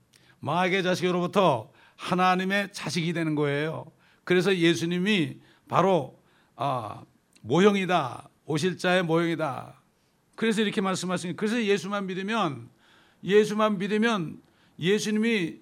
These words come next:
죽었다가, 우리 죄 때문에 죽었다가 살아나시기 때문에 그 생명을 그냥 받는 거예요. 이게 바로 믿음을 통하여 은혜로 구원받는, 믿음 하나밖에 없어요. 어떤 것도 필요 없어요.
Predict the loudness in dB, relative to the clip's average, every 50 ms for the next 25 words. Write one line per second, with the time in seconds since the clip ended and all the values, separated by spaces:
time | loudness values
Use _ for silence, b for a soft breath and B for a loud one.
0 | _ -16 -10 -6 0 0 0 0 0 0 0 0 -2 -2 -4 -4 -2 -2 -2 -2
1 | -2 -4 -4 -4 -6 -8 -6 -4 -4 -4 -2 -2 -4 -4 -4 -4 -4 -2 -2 -2
2 | 0 -2 -4 -4 -4 -6 -4 -2 -2 0 0 2 2 2 0 -2 -6 B B B
3 | B B B 2 2 2 2 0 -4 -4 -2 0 2 2 2 2 2 0 -2 -2
4 | -2 -2 0 2 2 0 0 -4 -8 -14 -20 _ _ _ _ _ -12 -8 -4 -4
5 | -2 -2 0 0 -2 -2 -2 -4 -6 -6 -4 0 2 2 4 4 4 4 4 2
6 | 2 -2 -8 b b b b b b -4 -2 0 0 0 0 0 0 -2 -2 0
7 | 2 4 4 4 4 2 0 0 -2 b b b b b b _ _ 0 4 4
8 | 6 6 6 6 6 6 4 2 2 0 -2 -4 -6 -4 -4 -2 0 2 2 2
9 | 2 4 2 0 2 2 0 0 2 2 2 2 2 0 -4 -12 _ _ _ _
10 | _ _ _ _ _ _ _ _ _ _ _ -20 -16 -12 -8 -8 -6 -6 -4 -2
11 | 2 2 2 2 0 -2 0 4 4 4 4 4 0 0 0 -2 -4 -8